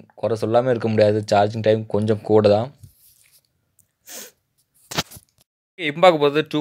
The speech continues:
ஒயர்லெஸ் ஏர்பட்ஸ். ஓகே, ஃபஸ்ட்டு நம்ம அன்பாக்சிங் பண்ணி பார்த்துடலாம். அன்பாக்ஸ் ஓப்பன் பண்ணா ஃப்ரண்ட் வந்து பட்ஸுக்குள்ள some பேப்பர் ஒர்க்ஸ் வச்சிருக்காங்க, and செட்டப் கைடு இருக்குது, and some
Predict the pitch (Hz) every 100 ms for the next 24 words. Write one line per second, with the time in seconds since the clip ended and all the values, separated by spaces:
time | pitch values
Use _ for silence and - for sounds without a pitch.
0 | 143 135 135 135 - _ _ - 120 127
1 | 147 151 165 170 160 160 151 147 185 170
2 | 151 131 123 117 123 160 - _ _ _
3 | 117 117 117 120 214 202 170 160 160 160
4 | 147 143 143 156 151 - 139 131 131 120
5 | 139 147 143 135 127 120 123 120 123 131
6 | 120 110 113 127 123 127 117 113 110 120
7 | 143 151 - _ - 107 107 107 113 -
8 | - - 117